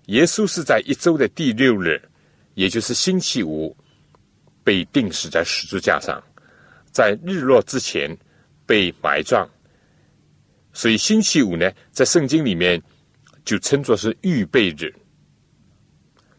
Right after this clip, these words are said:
马可福音十五章四十二节很清楚地讲到，这是在安息日的前一日。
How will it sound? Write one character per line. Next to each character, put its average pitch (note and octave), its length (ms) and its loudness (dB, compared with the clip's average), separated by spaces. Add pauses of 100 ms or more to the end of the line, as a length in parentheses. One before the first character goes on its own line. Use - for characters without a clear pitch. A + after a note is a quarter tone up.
(420)
马 A#2+ 160 4
可 A2 160 -2
福 A#2+ 140 -2
音 A#2+ 140 -4
十 - 200 -2
五 E2+ 160 -2
章 G#2 240 0
四 C3+ 240 -4
十 G#2+ 120 -4
二 A2+ 180 4
节 - 280 -8
很 A2 300 -2
清 G#3+ 260 0
楚 A2+ 140 -2
地 F2+ 80 -2
讲 D2 220 0
到， D#2+ 200 2 (540)
这 - 140 -2
是 - 140 -2
在 F#2 220 2
安 C#3 240 0
息 C#3+ 200 -6
日 A2+ 80 -2
的 E2+ 220 0 (300)
前 E2+ 340 -4
一 D3+ 120 0
日。 D3 220 -2